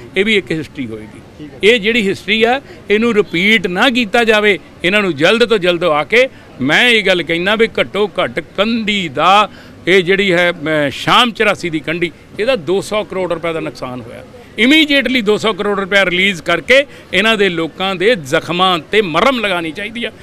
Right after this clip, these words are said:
ਔਰ ਜਲਦ ਆ ਕੇ ਇਹਨਾਂ ਦੀ ਗੱਲ ਸੁਣਨੀ ਚਾਹੀਦੀ ਆ। ਅਗਰ ਉਹ ਨਹੀਂ ਸੁਣਦੇ, ਜੇ ਅਗਰ ਇਹਨਾਂ ਬੱਚਿਆਂ ਨੂੰ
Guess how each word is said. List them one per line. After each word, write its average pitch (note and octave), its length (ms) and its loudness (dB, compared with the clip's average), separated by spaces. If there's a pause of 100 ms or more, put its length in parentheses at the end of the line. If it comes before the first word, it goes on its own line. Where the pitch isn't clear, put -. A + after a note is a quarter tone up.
(160)
ਔਰ F3+ 120 2
ਜਲਦ G3+ 280 2
ਆ F#3+ 100 4
ਕੇ E3 100 -4
ਇਹਨਾਂ F3+ 140 -2
ਦੀ E3+ 80 -2
ਗੱਲ C3+ 240 -4
ਸੁਣਨੀ C3+ 260 -8
ਚਾਹੀਦੀ B2+ 420 -10
ਆ। A2+ 60 -12 (320)
ਅਗਰ G3 180 2
ਉਹ F3+ 100 2
ਨਹੀਂ G3 200 2
ਸੁਣਦੇ, A#3 440 2 (280)
ਜੇ G3 280 4
ਅਗਰ A3+ 160 0
ਇਹਨਾਂ A#3+ 260 0
ਬੱਚਿਆਂ F#3 380 -2
ਨੂੰ C3 120 -8